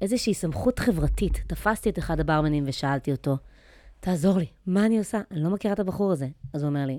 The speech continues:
"מה, זה דייט כאילו?" "כן, נפגשנו לפני פחות משעה." "דייט ראשון כאילו?" "כן, כן." "מה, טינדר כזה?"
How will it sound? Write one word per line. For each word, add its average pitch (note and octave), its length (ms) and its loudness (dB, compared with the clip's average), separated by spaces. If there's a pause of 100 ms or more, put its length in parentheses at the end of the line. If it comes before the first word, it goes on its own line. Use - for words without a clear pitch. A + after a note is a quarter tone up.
"מה, D3+ 180 0
זה B2+ 100 -4
דייט B2+ 300 -2
כאילו?" F4 300 0 (480)
"כן, F#3 240 6 (260)
נפגשנו D3 460 0
לפני D3+ 160 0
פחות C#3+ 320 -2
משעה." D3 300 0 (500)
"דייט F3+ 240 4 (140)
ראשון A#2+ 520 -2
כאילו?" E4+ 420 2 (520)
"כן, D3 220 2 (100)
כן." F3 220 -2 (400)
"מה, E3+ 240 2 (560)
טינדר A3 480 4
כזה?" F4 300 2